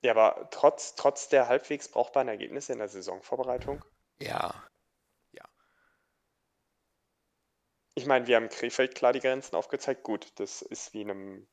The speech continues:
Speaker 1: also wie ein Wettrennen mit einem Kindergartenkind und dann sagen, <laughs> „Ey, ich hab gewonnen mit zwei Meter Vorsprung.“ Ähm,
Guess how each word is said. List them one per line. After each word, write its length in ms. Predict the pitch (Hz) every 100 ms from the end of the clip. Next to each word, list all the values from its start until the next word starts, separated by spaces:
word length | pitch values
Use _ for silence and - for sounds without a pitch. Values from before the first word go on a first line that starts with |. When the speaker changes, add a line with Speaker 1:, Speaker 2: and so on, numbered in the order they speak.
| _ _ _ _
Speaker 1:
also 380 | - 101 98 95
wie 140 | 113
ein 180 | 107 104
Wettrennen 400 | 120 - 117 110
mit 140 | 107 107
einem 280 | 107 104 - _ _ _ _ _ _ _ -
Kindergartenkind 760 | 127 117 110 - 101 - 117 82
und 100 | 110
dann 160 | 110
sagen, 260 | 113 113 143
<laughs> 40 | -
„Ey, 460 | 175 185 180 170 - - - -
ich 160 | - -
hab 160 | -
gewonnen 360 | - 127 156 160
mit 180 | 127 -
zwei 180 | 135 120
Meter 260 | 117 120
Vorsprung.“ 640 | 113 110 113 - 123 147 - - - - _
Ähm, 460 | 117 107 104 101